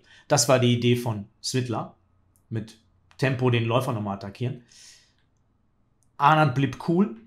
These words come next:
nahm den Läufer auf G sieben, Springer schlägt G sieben.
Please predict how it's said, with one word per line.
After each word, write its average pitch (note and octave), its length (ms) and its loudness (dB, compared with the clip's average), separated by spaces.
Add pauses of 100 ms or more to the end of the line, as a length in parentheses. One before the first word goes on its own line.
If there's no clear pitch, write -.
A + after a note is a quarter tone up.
(160)
nahm B2 340 4
den D3 240 0 (120)
Läufer B2+ 320 2
auf B2+ 200 -6
G C3+ 80 -2
sieben, C#3 260 -2
Springer C3 380 -2
schlägt G#2 260 -10
G A2 100 -8
sieben. G2 320 -12